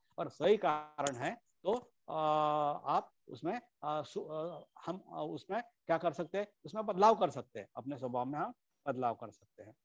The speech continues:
तो म-, म-, मैं समझता हूँ कि ये जो बात है, मैं जो कह रहा हूँ अभी, ये निंदा और स्तुति की, तो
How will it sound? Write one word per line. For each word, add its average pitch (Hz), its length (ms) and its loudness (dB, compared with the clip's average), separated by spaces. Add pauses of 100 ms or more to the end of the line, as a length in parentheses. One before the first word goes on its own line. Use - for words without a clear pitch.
(260)
तो 180 440 4
म-, 175 540 -6
म-, 151 80 -2
मैं 170 100 6
समझता 165 400 2
हूँ 170 200 4 (360)
कि 175 60 0 (400)
ये 170 420 6 (140)
जो 143 500 0 (880)
बात 139 340 4
है, 135 220 2 (100)
मैं 127 120 -6
जो 143 300 -6
कह 120 180 -2
रहा 147 100 4
हूँ 135 140 0
अभी, 113 140 -4 (380)
ये 131 100 0
निंदा 135 320 0
और 127 240 -2
स्तुति 127 340 -6
की, 127 180 -4
तो 170 600 0